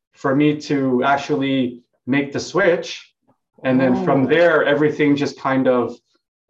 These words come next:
Speaker 1: you know, skyrocketed in, in a sense.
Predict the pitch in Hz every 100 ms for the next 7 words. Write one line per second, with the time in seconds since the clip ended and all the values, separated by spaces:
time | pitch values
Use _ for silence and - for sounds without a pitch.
0 | - 123 113 107 104 101 - _ _ _
1 | _ _ _ - - 120 117 113 117 98
2 | 98 120 113 113 104 - 101 - - -